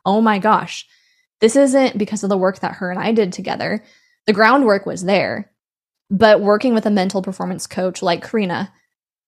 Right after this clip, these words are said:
really helped her gain that laser clarity in a way that I never could have. And it also means our work moving forward is gonna be so much more impactful that I am fired up. I am so excited to support this person.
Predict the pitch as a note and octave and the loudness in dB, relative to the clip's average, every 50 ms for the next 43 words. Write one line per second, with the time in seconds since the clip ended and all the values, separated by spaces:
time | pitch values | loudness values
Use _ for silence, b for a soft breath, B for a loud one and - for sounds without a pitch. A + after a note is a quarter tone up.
0 | _ _ G3 G3 G3 A3 A#3+ C4+ C#4+ C#4 C#4 C4+ C4+ - - - F#3+ - - - | _ _ -2 0 2 4 6 6 6 6 6 4 2 0 0 0 0 0 0 -2
1 | - A#3+ A#3 A#3+ G#3 - G3+ G3+ F#3+ G3+ G#3 G3 F#3 E3 - F#3+ F3+ F#3 F#3 G3 | -2 0 0 0 0 0 -2 0 0 2 2 2 0 0 0 -2 0 0 2 2
2 | G3 G3 G3+ F#3+ - - F3 E3+ F3+ F#3+ G#3+ A3 A3 G#3 F#3+ F#3 F#3+ F#3+ G3 F#3 | 2 0 -2 -2 -4 -4 -4 -2 0 0 0 0 0 0 2 0 0 0 0 0
3 | F#3+ G3 F#3+ F#3 F3+ E3 F3+ G3 G3 G3 - - F#3+ F3 F#3 - A#3 B3 C4 C#4 | 0 0 0 0 0 0 0 0 -2 -2 -4 -6 -6 -4 -4 -2 0 2 2 2
4 | C4 - - G#3+ G#3 G#3+ G#3 - - G#3 A3+ B3 B3 - A#3 G#3 G3 F#3+ F#3+ G3 | 0 -2 -2 0 0 0 0 0 2 2 2 2 2 0 -2 0 0 0 0 0
5 | - - G3+ F#3+ F3+ F#3 G3 G3 - - F#3 F3+ F#3+ F#3+ F#3+ - F3 F3+ F#3 G#3 | 0 0 0 0 2 2 2 0 0 -2 -4 -2 -2 -2 -2 0 0 2 2 2
6 | G3+ - G#3 G3 F#3+ F#3 F#3+ - - - - - G3 F#3+ G3 G3+ G#3+ A3 - - | 0 0 0 0 0 0 -2 -2 -6 -10 -4 0 0 2 2 2 0 0 0 -2
7 | F#3+ G3 F#3 E3 E3+ F#3 - - - - - - - - - C4 C4 C4+ C#4 D4 | -2 0 0 -2 -2 -4 -4 -4 -4 -4 -4 -6 -10 -4 0 2 4 4 4 4
8 | C#4+ b b b b b b b b - G3+ - - A3+ B3+ C#4 C#4 B3 A3 - | 0 b b b b b b b b -4 -2 0 2 2 4 4 2 2 0 -2
9 | - - G#3 G3+ G#3 G3+ G3+ G3+ F#3 - - - - F#3 G#3 G#3 G#3+ G#3 - - | -4 -4 0 2 2 2 2 0 0 -2 -2 -2 -2 -2 -2 -2 -2 -4 -4 -4
10 | - G#3+ G3+ G#3 A#3 A#3+ - - - F#3+ G3 G3 G3 F#3+ - F#3+ F3+ - F#3 F#3 | -2 2 2 4 2 2 0 2 2 2 2 2 0 -2 -4 -8 -6 -6 -6 -4
11 | - F3+ D#3+ E3 - D#3+ - - - F3 - - - - D#3+ F#3 A3 C4 C4 | -4 -4 -4 -4 -4 -6 -6 -8 -8 -8 -8 -8 -8 -8 -6 -4 -4 -4 -6